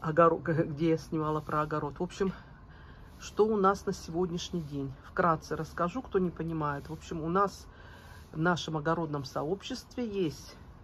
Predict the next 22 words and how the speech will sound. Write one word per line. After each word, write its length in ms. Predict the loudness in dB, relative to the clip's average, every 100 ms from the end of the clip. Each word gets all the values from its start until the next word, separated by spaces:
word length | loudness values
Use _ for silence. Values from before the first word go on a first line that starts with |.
| -4
председатель. 840 | -2 -2 -6 -4 -2 -4 -4 -6 -6 -16 -20 -20 -20 -20 -12
Ну, 120 | -6 -2
там 220 | 0 0
и 440 | -2 -2 -2 -2 -4 -8 -16 -10
сколько 240 | -8 -8
там? 220 | -8 -8 -10 -14 2
Пять, 220 | 2 2
в 40 |
общем, 320 | -4 -6 -10 -12 -12 -8
в 40 |
этой 460 | -8 -4 -4 -4 -6 -10 -16 -16 -16 -16 -16 -16 -16 -16 -16 -16 -16 -14 -10 0
конторе, 540 | 2 4 4 4 0 -2
которая 560 | -4 0 2 4 2 -2 -10 -10 -10
управляет 680 | -2 10 10 10 6 6 4
нашим 360 | 4 4 2 0
огородным 460 | 2 0 0 0
сообществом. 840 | 2 2 2 -2 -10 -12 -4 -2 -2 -10 -14 -14 -14 -12
И 380 | -2 0 0 -2 -10 -14 -14 -14 -16 -16 -16 -14
в 80 | -8
прошлом 480 | 4 4 4 2 4
году 340 | 2 2 0
мы 380 | 2 4 6 4